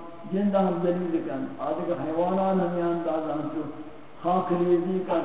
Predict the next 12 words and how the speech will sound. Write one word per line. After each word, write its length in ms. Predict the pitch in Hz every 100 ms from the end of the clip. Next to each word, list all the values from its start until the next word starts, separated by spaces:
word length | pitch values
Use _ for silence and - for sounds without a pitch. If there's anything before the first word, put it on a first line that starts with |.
| -
خلق 260 | 175 185 170 170
ریزی 340 | 185 180 202 190
کن، 180 | 185 170 139 175
دخان 400 | 170 196 196 180
کن، 200 | 175 170 160
آدھگر 400 | 160 180 185 185 185
کن، 160 | 170 165
بالے 280 | 160 156 156
بستمرا 580 | 151 156 156 147 147 143
ہمشی 640 | - 104 139 - - 139
ہیں۔ 360 | 110 98 - - - - - - - - - - - - - -
<clears throat> 60 | -